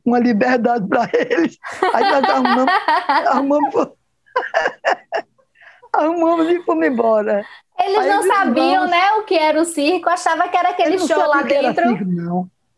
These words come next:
Speaker 1: É, ela sabe que era só aquelas vozes cantando, sanfoneiro, pandeiro ali. E dali juntava muita gente, mas ninguém entrava. A bilheteria aberta, <laughs> porta assim.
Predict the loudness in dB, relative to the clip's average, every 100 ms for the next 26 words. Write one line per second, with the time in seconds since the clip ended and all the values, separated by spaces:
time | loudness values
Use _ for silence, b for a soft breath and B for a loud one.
0 | _ _ -6 -2 0 0 0 -2 -2 0
1 | -2 -2 -2 -2 -2 0 0 2 0 -4
2 | -6 -6 -4 -2 0 0 -2 -6 -10 _
3 | -4 -4 -2 -2 0 2 2 0 -2 -6
4 | _ _ _ -10 -6 0 2 2 0 -2
5 | -6 -10 _ _ _ -10 -4 -2 0 -2
6 | -4 -8 _ -6 -4 -2 -2 0 -2 -2
7 | -2 -2 -2 -2 -4 -4 -4 -2 -2 -4
8 | -2 -2 -2 -4 -10 -14 _ _ -6 -2
9 | 0 0 -2 -2 0 0 0 0 -2 -6
10 | -6 -4 -4 -6 -8